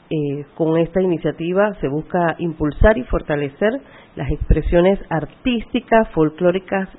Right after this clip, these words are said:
y culturales de la nación panameña. La ley hay que leerla porque no es solo la creación del ministerio y per se, y de que ahora ya tenemos un ministro de cultura, como lo es Carlos Aguilar.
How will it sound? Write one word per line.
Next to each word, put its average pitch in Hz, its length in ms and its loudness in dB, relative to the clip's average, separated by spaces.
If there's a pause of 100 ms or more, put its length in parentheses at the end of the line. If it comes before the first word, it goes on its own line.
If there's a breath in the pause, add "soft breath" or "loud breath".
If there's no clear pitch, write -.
y 180 80 -12
culturales 196 640 2
de 180 60 0
la 156 100 0
nación 147 340 -4
panameña. 151 600 -4 (400 loud breath)
La 208 160 4
ley 240 180 4
hay 247 120 2
que 247 120 0
leerla 185 460 4
porque 175 200 -4
no 190 120 0
es 214 120 0
solo 240 360 2 (400)
la 175 220 -6
creación 175 560 0
del 220 160 4
ministerio 180 580 4
y 190 60 0
per 147 260 -4 (100)
se, 254 140 4
y 226 80 -2
de 156 120 -4
que - 120 -10
ahora 147 220 0
ya 147 120 0
tenemos 151 400 -6
un 160 220 -4
ministro 196 640 0
de 180 140 0
cultura, 226 600 -6 (480 loud breath)
como 165 180 0
lo 156 100 6
es 165 100 2
Carlos 165 300 2
Aguilar. 151 580 0